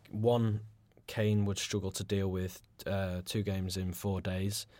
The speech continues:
especially just coming back from an injury. And two, I think Rashford deserves the chance up front, although I do like Wilson. Um, but it'll be interesting to see what, see what Southgate does.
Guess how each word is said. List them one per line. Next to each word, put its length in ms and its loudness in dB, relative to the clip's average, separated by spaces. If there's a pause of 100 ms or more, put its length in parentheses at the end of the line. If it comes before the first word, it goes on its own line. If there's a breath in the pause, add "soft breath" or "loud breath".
(120)
especially 420 -2
just 140 -8
coming 180 0
back 140 -2
from 180 -6
an 80 -2
injury. 440 -2 (360 loud breath)
And 100 -2
two, 180 4
I 40 4
think 300 0
Rashford 400 0
deserves 380 2
the 100 -2
chance 360 -2
up 80 -6
front, 380 2
although 400 4
I 120 0
do 140 6
like 300 0
Wilson. 460 0 (340 soft breath)
Um, 460 0 (280 soft breath)
but 80 -2
it'll 100 2
be 120 2
interesting 400 -2
to 60 -10
see 120 2
what, 140 0 (220)
see 180 0
what 120 0
Southgate 460 -2
does. 260 -4